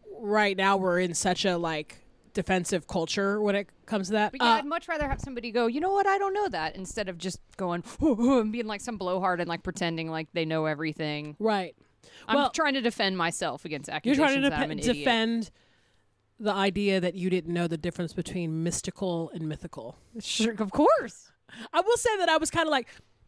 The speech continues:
Speaker 1: "Okay, I never really thought about it, but maybe I don't know what that is. Maybe I don't know the difference."
Speaker 2: Right.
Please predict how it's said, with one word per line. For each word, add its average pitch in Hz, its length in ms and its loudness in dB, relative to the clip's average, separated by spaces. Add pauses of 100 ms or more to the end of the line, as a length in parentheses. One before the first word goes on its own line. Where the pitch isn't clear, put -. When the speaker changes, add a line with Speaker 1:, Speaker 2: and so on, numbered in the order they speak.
(160)
Speaker 1:
"Okay, 254 300 0 (260)
I 277 60 0
never 370 220 4
really 359 200 4
thought 294 240 4
about 370 240 2
it, 370 100 0
but 339 120 2
maybe 320 240 4
I 330 140 4
don't 269 240 0
know 190 220 -6
what 185 140 -8
that 175 220 -2
is. 160 400 -10 (380)
Maybe 254 200 4
I 277 120 4
don't 269 260 2
know 214 340 4
the 185 120 -8
difference." 180 500 -6
Speaker 2:
Right. 214 400 4